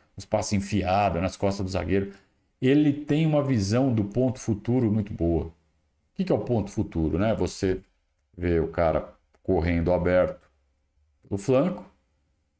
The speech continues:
vê o marcador e joga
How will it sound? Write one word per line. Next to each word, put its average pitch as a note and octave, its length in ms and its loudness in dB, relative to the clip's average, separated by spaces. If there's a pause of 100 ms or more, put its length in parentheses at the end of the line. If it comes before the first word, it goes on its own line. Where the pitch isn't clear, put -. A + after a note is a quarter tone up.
(120)
vê G#2 180 2
o B2 80 4
marcador C3+ 840 2 (520)
e A#3+ 160 2
joga F#3+ 720 4